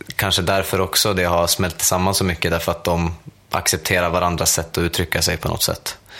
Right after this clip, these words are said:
Så det är mycket, liksom, Yakuza-folk som gillar Visual K och metal just på grund av att det, det är hårt, liksom.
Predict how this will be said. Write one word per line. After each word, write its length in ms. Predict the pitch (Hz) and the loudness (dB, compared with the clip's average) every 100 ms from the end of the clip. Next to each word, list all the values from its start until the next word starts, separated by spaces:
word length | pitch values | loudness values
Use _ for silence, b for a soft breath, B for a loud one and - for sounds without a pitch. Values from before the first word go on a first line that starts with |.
| B B B B B | B B B B B
Så 140 | - | 0
det 120 | 92 | 2
är 40 | 95 | 2
mycket, 520 | 90 - 101 92 87 - - - - B B B B B - - - - | -2 0 0 2 -2 -8 -20 -20 -20 B B B B B -18 -12 -12 -10
liksom, 560 | - - 87 - - - - B B - - _ - - | -4 -2 -2 -2 -6 -8 -12 B B -20 -20 _ -16 -4
Yakuza-folk 840 | - - - 87 - 92 85 - | -4 0 -2 -2 0 0 0 -6
som 640 | - - - 90 87 85 87 | -4 0 2 2 2 0 0
gillar 640 | 95 92 87 95 92 87 - B B B B B B - - - - - - | 0 2 2 2 2 -2 -12 B B B B B B -20 -20 -18 -12 -12 -10
Visual 340 | - 92 - 85 | -4 0 0 0
K 140 | - 87 82 | 0 0 0
och 100 | 82 | 0
metal 560 | 87 - - 90 82 87 - - - | -2 -4 -2 0 0 -4 -10 -20 -2
just 320 | 95 87 - | 0 0 0
på 80 | 95 | 0
grund 460 | 87 85 85 80 - - | 0 0 0 -4 -8 -2
av 280 | 85 85 82 | 0 2 0
att 220 | 82 - | -4 -2
det, 240 | 85 82 | 0 0
det 160 | 85 85 | -2 -2
är 40 | |
hårt, 420 | 82 - - - - | 0 -2 -2 -4 -4
liksom. 220 | - | -4